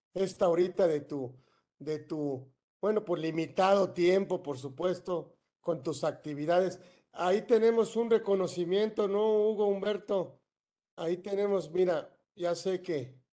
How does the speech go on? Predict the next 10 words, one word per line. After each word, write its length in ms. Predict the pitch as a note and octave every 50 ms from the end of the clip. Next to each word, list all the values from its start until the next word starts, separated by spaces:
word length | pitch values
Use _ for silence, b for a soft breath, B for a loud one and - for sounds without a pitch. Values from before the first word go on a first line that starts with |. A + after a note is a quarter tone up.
| _ _ _ _ _ _ _ _ _ _ _ _ _ _ _ _ _
de 120 | - D3+ D3
todos 340 | D3 - G3 G3+ G#3 G#3 G3
los 200 | F#3 F3+ - -
que 140 | - E3
tienes, 500 | D3+ C3 F3 F3+ F#3+ G3+ G3+ G3+ F#3+ F#3
pero 480 | - - F3 D#3+ D3+ D3 C3+ C3 B2+ - _ _ _ _ _ _ _ _ _ _
solamente 720 | - - - F#3 G3 G3+ G3+ F#3+ F#3 G3 G3 G3 - G3 F#3+
queremos 460 | - F3 E3 F3 F#3 F#3+ G3 G3 E3+
decirte 500 | E3 D3 A#2+ - E3+ F3 - - - F3+
gracias 760 | D3+ D#3+ E3 D#3+ E3 D3 - - D3 C3 B2 - - - _